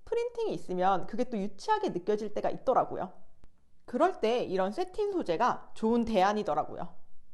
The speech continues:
베이직하면서도 분위기를 더해주는 이너로 적합하더라고요.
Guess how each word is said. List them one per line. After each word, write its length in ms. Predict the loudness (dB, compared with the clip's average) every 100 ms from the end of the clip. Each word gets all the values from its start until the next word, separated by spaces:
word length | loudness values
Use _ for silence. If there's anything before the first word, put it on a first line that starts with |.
| -14 _ -20 -4
베이직하면서도 1080 | 2 2 2 -6 -4 -2 -2 -2 -2 -4 -6
분위기를 600 | -6 -2 2 4 4 2
더해주는 720 | -2 0 0 -2 -4 -4 -4 -2
이너로 540 | 2 4 4 0 -2
적합하더라고요. 920 | -10 -8 -4 0 0 0 -4 -6 -10